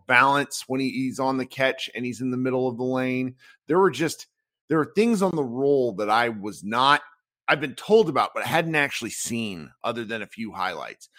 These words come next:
Because in my brain, a lot of what I was expecting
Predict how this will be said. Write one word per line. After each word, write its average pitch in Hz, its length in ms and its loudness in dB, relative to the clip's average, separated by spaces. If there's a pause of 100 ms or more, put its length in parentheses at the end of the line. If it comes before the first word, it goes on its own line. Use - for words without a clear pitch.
(220)
Because 120 200 -8
in 135 80 -8
my 117 140 -2
brain, 170 640 2
a 131 80 -2
lot 156 200 6
of 127 120 -4
what 143 100 2
I 127 100 2
was 117 140 -6
expecting 107 720 -8